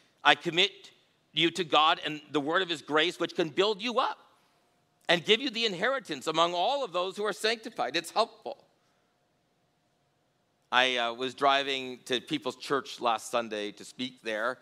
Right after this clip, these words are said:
in Toronto, and I had just spoken ten times at M B C that week, and then I had two services last Sunday at People's Church. So the span of a week, I was speaking twelve times, and I, and I just know, "Okay, Lord, I'm driving up to People's Church.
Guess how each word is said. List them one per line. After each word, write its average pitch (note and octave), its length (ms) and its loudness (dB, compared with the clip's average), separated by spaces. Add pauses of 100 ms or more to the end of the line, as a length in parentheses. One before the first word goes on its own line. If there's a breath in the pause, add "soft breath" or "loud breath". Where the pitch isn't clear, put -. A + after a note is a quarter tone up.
(240 soft breath)
in F#2+ 60 -16
Toronto, A#2+ 600 -2 (600 soft breath)
and A2 120 -2
I B2+ 100 6
had B2 100 -4
just C#3 180 0
spoken C#3 380 0
ten C#3+ 260 0
times B2+ 340 -2
at B2 140 -4
M B2 160 -4
B A2+ 160 -10
C B2+ 340 -4
that G2 220 -4
week, A2+ 420 -10 (380 soft breath)
and A2 100 -6
then A#2+ 80 0
I A#2 40 0
had A2+ 180 -6
two E3 240 -6
services B2+ 500 -4
last A#2 300 -2
Sunday G#2+ 400 -6
at G#2 160 -8
People's A2+ 300 -8
Church. G2+ 220 -8
So G#2 80 -12
the F#2+ 40 -12
span C#3 240 -2
of C3 60 -8
a B2+ 40 -6
week, C3 220 -6 (240 loud breath)
I - 40 -6
was A2+ 100 -6
speaking A#2+ 300 -8
twelve A2+ 340 -2
times, F2+ 520 -8
and G#2+ 140 -6
I, A2 200 -2 (300 soft breath)
and B2 120 2
I C#3 80 6
just E3 320 -8
know, C3 220 2
"Okay, B2 220 -4
Lord, A#2+ 400 -2
I'm A2 140 -8
driving B2 260 0
up D3 120 -8
to C3+ 40 -14
People's A2+ 280 -14
Church. A#2+ 240 -4